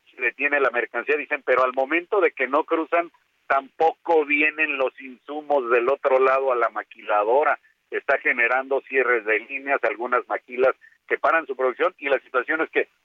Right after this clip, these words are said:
el transporte mexicano cruza, pero ahora que no está cruzando,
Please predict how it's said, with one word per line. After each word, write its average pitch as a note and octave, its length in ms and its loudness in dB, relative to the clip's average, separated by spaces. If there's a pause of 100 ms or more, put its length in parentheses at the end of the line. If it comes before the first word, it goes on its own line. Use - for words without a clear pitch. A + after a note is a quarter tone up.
el B2 160 2
transporte F3 580 -2
mexicano D#3+ 600 -2
cruza, C#3 560 2 (360)
pero A#2 180 2
ahora D#3+ 220 2
que C3 120 -10
no D3+ 80 -2
está E3 180 -2
cruzando, D#3 600 0